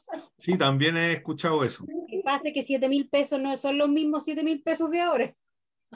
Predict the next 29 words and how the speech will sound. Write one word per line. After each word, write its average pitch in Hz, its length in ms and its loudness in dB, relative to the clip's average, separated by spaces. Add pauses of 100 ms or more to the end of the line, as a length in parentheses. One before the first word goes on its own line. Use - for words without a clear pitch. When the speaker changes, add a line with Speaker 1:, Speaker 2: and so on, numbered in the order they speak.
(1080)
Speaker 1:
Sí, - 200 -4
no, - 60 0
Speaker 2:
Ahora, 294 220 4
Speaker 1:
sí. 311 160 2
Speaker 2:
ahora 294 300 2
vein-, 339 220 2 (220)
ahora 311 260 2
veinte 330 280 2
lucas 359 260 0
son 330 140 0
como 330 160 2
siete 339 260 2
mil 339 180 2
pesos. - 280 -4 (720)
Speaker 1:
<laughs> 139 360 -10
Más 120 140 0
o 95 40 -2
menos. 87 200 -6 (800)
Así 123 340 2
que, 135 260 -4 (340)
bueno, 170 440 6
la 120 180 2
verdad 139 280 4
que 151 100 0
ahí 160 260 2
no 143 140 -2
sé. 101 300 -4
Yo, 185 400 0
yo, 190 440 2